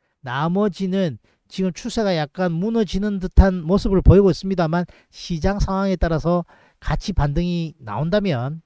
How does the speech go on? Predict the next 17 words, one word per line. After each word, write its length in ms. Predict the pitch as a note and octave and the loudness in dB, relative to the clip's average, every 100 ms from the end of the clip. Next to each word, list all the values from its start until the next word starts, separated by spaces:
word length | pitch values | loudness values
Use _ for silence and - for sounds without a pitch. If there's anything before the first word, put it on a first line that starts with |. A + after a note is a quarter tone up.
| _ _ _ _ _ _ _ _ _ _ | _ _ _ _ _ _ _ _ _ _
그러한 320 | - F3 F3 | -4 0 0
종목군들도 720 | D3+ F3 F3 D#3+ D#3 D3+ E3+ | 0 0 0 -4 -2 0 0
조금 320 | F3 F3+ G#3+ G#3 | 0 -4 -6 -6
관심 280 | - B2 | -4 -4
가질 200 | C3+ D#3+ | -2 0
필요 220 | D3+ - C3+ | 4 4 4
있다. 280 | - A#2+ - _ _ | -2 -6 -8 _ _
지금 200 | - A3 | -10 -6
그러니까 300 | A3 A#3 G#3 | 0 0 2
정석적으로 580 | F#3 C3+ C#3+ G3 - A#3+ | 2 4 6 4 4 4
움직이는 360 | D#3+ C#3+ G3 D#3 | 4 2 2 2
시장이 340 | - C#3+ D#3 | 0 0 0
아니에요. 760 | A#2 B2 G3 A#3+ D3+ A2+ B2+ F3 _ _ - | 0 -2 0 2 2 0 -6 -10 _ _ -10
완전, 640 | A#2+ C#3+ E3 E3+ G#3 G#3+ _ _ _ _ - | -6 -4 -4 0 0 0 _ _ _ _ -10
아, 640 | A#2 A2+ G#2+ G#2 F#2+ G2 - - | -6 -6 -6 -6 -10 -12 -12 0
정석과 720 | C3+ C3+ E3 F#3+ C3+ C3+ - _ _ _ _ | 4 4 4 4 4 4 -2 _ _ _ _
동떨어진 720 | - C3+ G#3 F#3+ D#3+ C#3+ C3+ | -6 -2 0 0 0 -2 -2